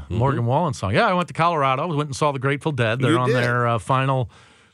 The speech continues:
Speaker 2: tour. They play tonight, two nights at the Gorge, which is a beautiful place up. I think it's Washington State. Uh, they play two nights there, and then they go for three nights to San Francisco, and it's all over with.
Speaker 1: It's all over.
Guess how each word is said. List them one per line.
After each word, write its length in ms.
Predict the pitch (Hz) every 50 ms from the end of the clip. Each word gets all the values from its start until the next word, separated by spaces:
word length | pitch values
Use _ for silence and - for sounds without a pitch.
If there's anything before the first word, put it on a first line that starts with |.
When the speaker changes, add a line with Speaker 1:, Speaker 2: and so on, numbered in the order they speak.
| _ -
Speaker 2:
tour. 240 | 139 127 127 127 131
They 160 | 120 113 110
play 260 | 98 - 131 127 131
tonight, 340 | 131 131 127 127 131 135 -
two 140 | - 147 143
nights 320 | 139 135 135 - - -
at 140 | 127 113 -
the 40 | 104
Gorge, 600 | 104 101 92 131 135 135 120 104 117 135 135 -
which 200 | 107 110 95 -
is 100 | 113 95
a 60 | 87 101
beautiful 720 | 85 85 87 87 110 123 127 135 143 131 120 92 - 107
place 340 | 90 - 120 107 104 98 -
up. 140 | 113 - 98
I 40 |
think 120 | 98 160 196
it's 80 | 196 -
Washington 460 | 101 98 101 104 - 107 98 87 87
State. 480 | - - - 101 95 92 90 82 - - - - - - - - - - - - 110
Uh, 440 | 110 110 107 104 107 107 104 104 107
they 120 | 107 110
play 240 | 110 - 127 127 120
two 160 | 101 - 156
nights 240 | 151 147 147 143 117
there, 240 | - 131 123 131 156
and 80 | 151 139
then 100 | 143 151
they 100 | 156 156
go 120 | 147 156
for 140 | 147 - 143
three 240 | 113 - 160 175 190
nights 320 | 180 170 170 170 160 -
to 80 | - 139
San 220 | - - 165 160
Francisco, 460 | 156 - 156 - - 170 - - 190 190
and 80 | 160
it's 120 | 139 - 143
all 300 | - 151 175 185 180 143
over 240 | 151 160 139 117 107
with. 160 | 90 87 98
Speaker 1:
It's 100 | 95 -
all 320 | 131 139 156 175 175 170 160
over. 280 | 131 92 80 71 -